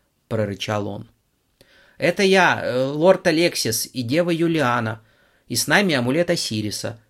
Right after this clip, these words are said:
Впусти нас, храбрый охранник! торжественно прокричал Лёха. Орк-охранник неуклюже сделал шаг в сторону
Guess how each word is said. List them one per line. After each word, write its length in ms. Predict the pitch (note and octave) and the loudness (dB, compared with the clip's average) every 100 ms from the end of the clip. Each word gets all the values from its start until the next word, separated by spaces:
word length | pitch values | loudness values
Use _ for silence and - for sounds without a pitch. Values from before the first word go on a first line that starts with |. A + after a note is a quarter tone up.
| _ - | _ -20
Впусти 500 | - - D#3 - G3 | -18 -8 -8 -4 -4
нас, 200 | E3 A#2 | -2 -4
храбрый 420 | - B2 A2+ A2 | -2 -2 0 -2
охранник! 580 | G#2+ A#2+ G#2 G2+ F#2+ - _ _ - | -2 -2 -4 -6 -12 -18 _ _ -12
торжественно 600 | G2 F#2 B2+ B2+ C#3 C3 | -10 -6 -6 -6 -8 -8
прокричал 560 | A#2 A2 G2+ - A#2 | -8 -10 -8 -4 -4
Лёха. 360 | G2 - - - _ _ _ _ _ _ _ _ _ _ | -4 -8 -12 -20 _ _ _ _ _ _ _ _ _ _
Орк-охранник 920 | D3+ - - A2 - C#3+ F3 E3 D#3+ | 0 0 -6 -10 -2 0 0 -2 -6
неуклюже 500 | A2+ A2+ A#2 C3+ A#2 | -2 -2 -2 -2 -2
сделал 400 | G2 A2 A2 G#2 | -4 -2 -2 -2
шаг 280 | G2+ A2+ G#2 | -4 -4 -4
в 60 | - | -6
сторону 560 | - C#3 E3+ D#3+ D3+ | -6 -2 0 -2 -6